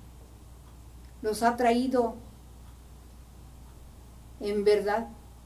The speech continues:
para que en verdad escuches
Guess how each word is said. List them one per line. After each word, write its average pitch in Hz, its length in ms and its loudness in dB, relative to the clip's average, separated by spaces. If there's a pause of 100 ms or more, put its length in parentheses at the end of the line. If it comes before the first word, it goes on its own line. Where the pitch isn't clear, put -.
(320)
para 202 300 2
que 214 380 4
en 208 240 2
verdad 208 300 2
escuches - 920 -4